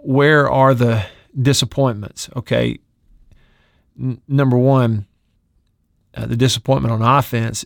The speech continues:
is the lack of consistent execution of just your basic stuff. Just, I mean, don't hold, don't false start, don't turn the ball over,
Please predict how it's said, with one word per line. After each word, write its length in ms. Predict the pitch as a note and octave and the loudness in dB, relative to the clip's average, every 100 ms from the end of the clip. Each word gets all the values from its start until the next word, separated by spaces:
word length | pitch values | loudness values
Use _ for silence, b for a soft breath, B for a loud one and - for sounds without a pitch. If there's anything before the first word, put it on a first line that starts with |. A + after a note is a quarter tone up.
| - | -8
is 220 | A2+ G#2+ | -6 -4
the 240 | A2 A2 G2+ _ _ _ _ _ _ _ _ _ _ _ - | -4 -4 -8 _ _ _ _ _ _ _ _ _ _ _ -8
lack 480 | A2+ B2+ C#3+ D3 - | -2 0 0 -4 -6
of 160 | B2 G2+ | -8 -6
consistent 760 | G#2 F#2 - D#3 - C#3+ B2 _ | -8 -6 -4 -2 -2 -6 -8 _
execution 800 | C#3 C3+ - A#2 - B2 G#2+ A#2 | -8 -6 -8 -6 -2 0 -2 -6
of 160 | A2+ A2 | -8 -6
just 260 | A#2+ A2 | -6 -4
your 80 | A2+ | -6
basic 480 | G#2 A#2 C3 A#2+ - | -8 -4 -2 -4 -8
stuff. 260 | - C#3 A2 | -4 -4 -2
Just, 240 | C3 A#2+ b b b b b b _ | -4 -4 b b b b b b _
I 40 | C3 | -2
mean, 320 | B2 A#2 - _ _ _ C3 | -2 -2 -8 _ _ _ -6
don't 260 | B2 B2+ B2 | 0 0 0
hold, 400 | - C3+ C#3 B2+ | 0 2 2 0
don't 240 | B2+ B2 | -2 -4
false 300 | B2 A#2+ A#2+ | -4 -4 -2
start, 560 | - - D3 C#3 C3+ B2+ | -4 -4 0 2 2 0
don't 240 | C3 A#2 | -4 -4
turn 220 | - C3+ B2+ | -4 -2 0
the 60 | |
ball 340 | A2+ A#2+ B2+ F#2 | 0 0 0 -2
over, 320 | D2 - | -10 -18